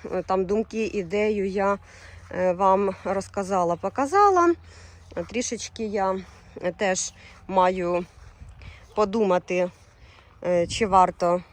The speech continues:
так все залишати, чи, можливо, щось потрібно змінити. Ось, е, отака, е, має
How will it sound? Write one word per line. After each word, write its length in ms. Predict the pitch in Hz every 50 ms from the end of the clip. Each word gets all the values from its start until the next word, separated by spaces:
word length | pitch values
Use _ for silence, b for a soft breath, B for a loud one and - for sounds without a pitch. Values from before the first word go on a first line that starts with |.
| b b b _
так 180 | - 190 185 190
все 220 | - - - 202 185
залишати, 680 | 175 196 190 175 185 - - - 190 185 180 - 170
чи, 160 | 165 - - 185
можливо, 640 | 175 180 185 170 185 190 190 180 165 170 170 180 180 - B B B B B B B B -
щось 240 | - - 196 190 -
потрібно 720 | - - 185 - - 180 185 170 165 180 175 170 180 185 B B B B B B B B B B B B - - -
змінити. 760 | - 151 156 214 254 277 311 381 440 453 - - 370 359 370 B B B B B B B B B B B B B B
Ось, 640 | - - 247 254 254 247 247 247 - - - - -
е, 280 | 202 202 202 196 202 202 B B B B B B B B B - - - - - - - - - - - - -
отака, 560 | - 180 - 196 190 - - 262 285 302 320 320 b b b b b b b b b b - -
е, 320 | - 151 156 151 156 160 160 - -
має 640 | 160 170 180 190 208 220 214 208 196 185 190 190